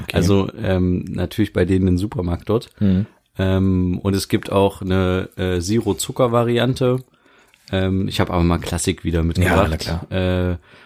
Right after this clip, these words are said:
Speaker 2: und das ist auch das Einzige, was ich jetzt im Flughafen Duty-Free-Shop, ah nee, doch, es gab auch die Diät-Variante. Aber ich hab
Speaker 1: <laughs>
Speaker 2: dann so
Speaker 1: Brauch
Speaker 2: ein,
Speaker 1: ich nicht.
Speaker 2: ich hab dann so einen Kasten, äh, so ein Sixpack, äh, Dosen,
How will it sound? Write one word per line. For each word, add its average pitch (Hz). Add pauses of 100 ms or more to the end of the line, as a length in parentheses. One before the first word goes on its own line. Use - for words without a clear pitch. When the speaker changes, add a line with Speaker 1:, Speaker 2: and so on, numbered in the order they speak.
(100)
Speaker 2:
und 90
das 90
ist -
auch -
das 92
Einzige, 92
was 90
ich 90
jetzt -
im 90
Flughafen 98
Duty-Free-Shop, 98
ah 101
nee, 131
doch, 120
es -
gab 107
auch 104
die 110
Diät-Variante. 92 (480)
Aber 90
ich 101
hab -
Speaker 1:
<laughs> -
Speaker 2:
dann 104
so 98
Speaker 1:
Brauch 95
Speaker 2:
ein, 92
Speaker 1:
ich 87
nicht. 92
Speaker 2:
ich -
hab 101
dann 98
so 92
einen 90
Kasten, 90
äh, 85
so 85
ein 85
Sixpack, -
äh, 87
Dosen, 92